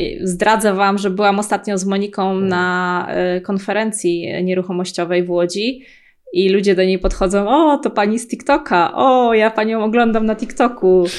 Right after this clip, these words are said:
śledzę panią od roku". Także ciężko było z Moniką na konferencji porozmawiać, bo co chwila ktoś podchodził, że ją zna z TikToka. Ale widać, że to działa, widać, że ludzie gdzieś tam obserwują, chcą wiedzieć więcej, także to było chyba miłe.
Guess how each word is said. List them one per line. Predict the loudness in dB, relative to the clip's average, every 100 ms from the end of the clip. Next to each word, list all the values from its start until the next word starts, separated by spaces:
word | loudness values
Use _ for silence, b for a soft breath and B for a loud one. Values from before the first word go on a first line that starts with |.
| -2
śledzę | 2 4 4
panią | 2 2 2
od | 2 2
roku". | 2 2 0 0 -2 B B B
Także | -6 -4 -2 -2 -2 0
ciężko | 0 0 0 0
było | 0 -2
z | -2
Moniką | -2 -2 -2
na | -4
konferencji | -2 -4 -2 -2 -2 -4
porozmawiać, | -2 -2 0 -2 -2 -2
bo | -6
co | -6
chwila | -2 -2
ktoś | 0 -4 -4
podchodził, | -6 0 0 0 -2
że | -2
ją | -2
zna | -2 -4
z | -6
TikToka. | -8 -6 -6 -6 -10 B B
Ale | -2 0 0
widać, | 0 -2
że | -2
to | -4
działa, | -2 0 0 -2
widać, | -4 -2 -2
że | -2 -2 0
ludzie | -2 -2 -4 -4
gdzieś | -8 -8
tam | -6
obserwują, | -6 -4 -6 -4 -4 -2 -4 -8 -12 -14
chcą | -10 -8 -8 -10 -10
wiedzieć | -2 -2 -2 -8
więcej, | -8 -8 -8 -8
także | -8 -12 -12 -14 _ _
to | -6
było | -4 -2
chyba | -2 -4
miłe. | -4 -6